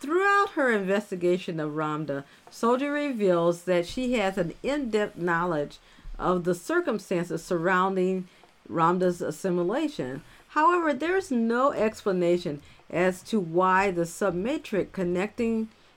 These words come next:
it to the Borg collective suddenly collapsed.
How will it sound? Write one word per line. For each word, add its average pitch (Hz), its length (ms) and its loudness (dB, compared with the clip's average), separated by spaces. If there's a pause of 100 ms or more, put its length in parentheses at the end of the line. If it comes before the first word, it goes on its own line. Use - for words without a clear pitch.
it - 300 0
to 208 300 0
the 170 180 0
Borg 175 320 0
collective 185 540 -4 (280)
suddenly 254 420 2
collapsed. - 840 -8